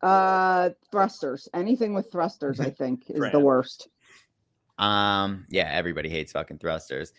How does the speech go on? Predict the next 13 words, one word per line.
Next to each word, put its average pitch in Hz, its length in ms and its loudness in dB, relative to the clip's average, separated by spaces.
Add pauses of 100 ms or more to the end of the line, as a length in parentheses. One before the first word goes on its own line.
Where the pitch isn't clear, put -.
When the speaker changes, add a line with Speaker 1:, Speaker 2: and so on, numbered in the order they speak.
(140)
Speaker 2:
which 76 180 -8
is 78 80 -12
why 85 140 4
you 82 140 -2
probably 80 280 0
skipped - 320 -4
out 82 160 4
on 76 80 -6
this 76 120 -10
open 98 280 -2
workout, 73 320 -6
I'm 80 80 -8
guessing. 78 420 -6